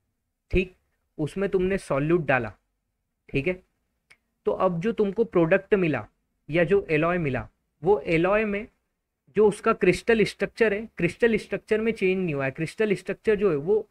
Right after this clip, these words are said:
या तो सॉल्यूट के जैसा होगा या सॉल्वेंट के जैसा होगा, राइट। वही पॉइंट यहाँ पे लिखा है कि सॉलिड सॉल्यूशन है वो crystal structure same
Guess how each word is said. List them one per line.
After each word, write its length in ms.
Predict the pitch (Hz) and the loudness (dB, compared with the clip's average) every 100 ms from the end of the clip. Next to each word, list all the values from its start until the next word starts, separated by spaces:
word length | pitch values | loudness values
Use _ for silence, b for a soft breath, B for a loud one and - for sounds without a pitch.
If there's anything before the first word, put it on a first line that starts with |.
| _ _ | _ _
या 240 | 135 147 165 | 0 2 2
तो 140 | - 202 | -2 0
सॉल्यूट 460 | 170 151 180 208 | 2 4 2 2
के 120 | 220 | 2
जैसा 240 | 202 185 202 | 2 0 -2
होगा 320 | 196 202 - 160 | -2 -4 -8 -4
या 160 | 190 190 | -2 0
सॉल्वेंट 460 | 156 143 151 160 | -2 -2 -4 -6
के 140 | - 135 | -4 -4
जैसा 260 | 117 123 | -6 -8
होगा, 280 | 101 117 120 _ _ _ _ _ _ 135 | -12 -12 -20 _ _ _ _ _ _ -2
राइट। 280 | 139 180 - _ _ _ _ _ _ - | 0 0 -6 _ _ _ _ _ _ -4
वही 180 | 139 185 | 4 4
पॉइंट 260 | 185 180 165 | 4 -2 -2
यहाँ 120 | 156 | -2
पे 80 | 156 | -2
लिखा 200 | 120 123 | -2 -4
है 120 | 127 | -4
कि 100 | 160 | -8
सॉलिड 460 | - 143 160 202 | -4 0 2 0
सॉल्यूशन 520 | - 175 170 175 220 185 | 0 0 0 0 0 0
है 120 | 196 | 0
वो 120 | 202 | 0
crystal 400 | 175 - - 208 | -2 -2 0 0
structure 400 | - 185 - 208 208 | -2 -8 -4 -4 -4
same 420 | - 185 220 | 0 2 2